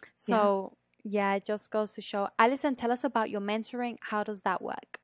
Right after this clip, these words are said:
Speaker 2: Yeah, I offer two different programs. I have a, a group program that is, uh, a weekly live class with me, and,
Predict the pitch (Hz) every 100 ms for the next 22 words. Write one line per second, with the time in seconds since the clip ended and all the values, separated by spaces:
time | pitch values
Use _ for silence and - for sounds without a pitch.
0 | - 294 - 196 202 196 202 202 190 185
1 | 233 254 254 262 - 208 202 196 196 180
2 | 175 180 175 - 180 175 175 190 170 214
3 | 220 - _ 208 190 185 180 180 170 165
4 | 165 - 175 170 165 165 - 170 170 175
5 | 180 175 - 196 185 175 - - 170 -
6 | 175 170 190 214 294 - - - - _
7 | - 190 185 180 180